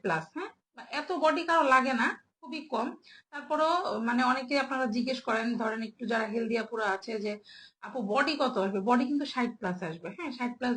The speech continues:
বডি আসবে। এটা আমরা লং লাইভে একদম ফিতা দিয়ে মেপে দেখাই দিই আলহামদুলিল্লাহ। স্লিভ আপনার বাইশ ইঞ্চি আছে, ফুল স্লিভ হবে, সালোয়ারে আড়াই গজ কাপড় দেওয়া আছে, যেভাবে ইচ্ছা আপনারা চাইলে মেক করে নিতে পারবেন। ওড়নাও পাঁচ হাতের ওড়না, বহর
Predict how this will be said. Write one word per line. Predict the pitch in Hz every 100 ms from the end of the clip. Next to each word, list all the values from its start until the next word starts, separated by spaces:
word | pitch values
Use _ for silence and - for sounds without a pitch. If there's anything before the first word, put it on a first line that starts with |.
| 247
বডি | 214 226
আসবে। | 247 240
এটা | 262 277 311 - - - -
আমরা | 220 254
লং | 262 262
লাইভে | 262 277 285
একদম | 247 254
ফিতা | 247 247
দিয়ে | 240 247
মেপে | 240 247
দেখাই | 233 233 247
দিই | 240
আলহামদুলিল্লাহ। | 226 226 226 226 226 233 330 - _ _ _ -
স্লিভ | 311 302
আপনার | 302 302
বাইশ | 247 240 247 269
ইঞ্চি | 269 285
আছে, | 277 262 311
ফুল | 269 262
স্লিভ | 247 277 262
হবে, | 277 311
সালোয়ারে | 285 254 247 262
আড়াই | 240 247 247
গজ | 247
কাপড় | - 240 240
দেওয়া | 220 233
আছে, | 233 226 392 - - - _
যেভাবে | 247 277 269
ইচ্ছা | 247 269
আপনারা | 247 247
চাইলে | 247 247 240
মেক | 240 -
করে | 240
নিতে | 240 240
পারবেন। | 214 233 247 339
ওড়নাও | 285 285 277 302 302
পাঁচ | 277 254
হাতের | 254 247 277
ওড়না, | 254 240 269 381 - _ _ _
বহর | 208 254 320